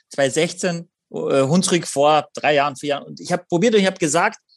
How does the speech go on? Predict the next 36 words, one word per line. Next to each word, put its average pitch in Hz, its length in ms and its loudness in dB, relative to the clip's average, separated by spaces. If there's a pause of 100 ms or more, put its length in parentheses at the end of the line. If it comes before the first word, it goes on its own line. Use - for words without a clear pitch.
(520)
das 120 200 -8
ist - 180 -10
das 98 160 -6
Geilste, 123 460 -2
was 90 160 -6
ich - 160 -4
jemals 110 360 -2
aus 92 160 -4
Deutschland 98 480 0
getrunken 104 460 -4
habe. 92 240 0
Wirklich. 131 260 4
Und 104 60 6
ich 120 100 6
hab - 120 2
alles 247 180 2
gekauft, 214 360 0
was 202 100 -2
ich 180 120 -10
damals 180 300 -6
kaufen 190 300 -12
konnte. 202 240 -6
Es 160 120 -4
ist 170 140 -4
auch 156 180 -2
wirklich 196 280 0
teuer, 180 240 2
Max. 185 440 -6
Ich 147 80 -8
glaub, 160 120 2
die 156 80 -2
Flasche 165 180 -2
kostet 160 160 -4
hundertfünfzig 180 480 -2
Euro 185 220 0
jetzt - 280 -10